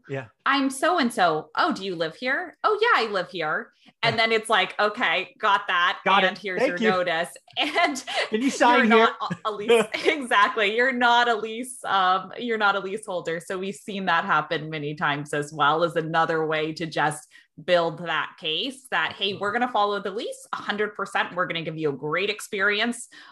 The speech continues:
Speaker 2: but we also expect the same on your end."
Speaker 1: Yeah. In the end, a lease is a contract.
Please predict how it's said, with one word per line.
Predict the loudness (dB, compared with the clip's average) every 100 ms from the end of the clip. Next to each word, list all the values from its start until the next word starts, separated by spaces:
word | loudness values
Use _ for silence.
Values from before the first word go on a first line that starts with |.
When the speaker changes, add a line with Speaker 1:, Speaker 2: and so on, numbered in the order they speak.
| -2
Speaker 2:
but | 2 2
we | 2
also | 0 0 -4
expect | -6 -6 -8 _ -16
the | -10
same | -8 -8
on | -8
your | -8 -8
end." | -8 -12 -18 -2
Speaker 1:
Yeah. | -2 0 0
In | 4
the | 6
end, | 6 4 0
a | 0
lease | 0 -2
is | -2
a | -2
contract. | -2 -4 -4 -6 -6 -14